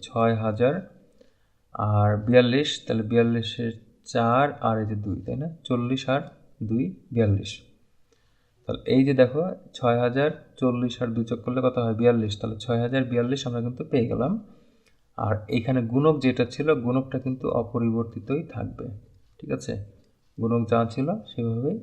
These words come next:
থাকবে। এখন আমাদের কি করতে হবে? এই যে প্রত্যেকটা গুণ্য,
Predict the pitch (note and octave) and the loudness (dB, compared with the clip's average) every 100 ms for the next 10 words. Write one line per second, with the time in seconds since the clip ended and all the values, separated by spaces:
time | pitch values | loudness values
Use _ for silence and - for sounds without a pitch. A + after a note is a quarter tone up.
0 | - - - G2+ G#2 - - - _ _ | -12 -18 -6 -6 -4 -10 -14 -20 _ _
1 | _ _ _ _ - A2+ A2+ E3+ G3+ - | _ _ _ _ -2 -2 6 6 6 -2
2 | - B2 B2 B2+ C3+ C#3 D3 C#3+ D3 D3 | -4 0 0 0 -2 0 0 0 -2 0
3 | E3+ - - _ _ - - C3+ D3+ D#3 | -2 -4 -20 _ _ -16 0 2 4 2
4 | D#3+ D3+ D3+ - - E3 D#3+ - - D#3+ | 4 4 2 -6 2 2 2 -4 6 8
5 | D#3 C3+ C#3 C#3 C#3 F#3 | 8 4 4 4 2 0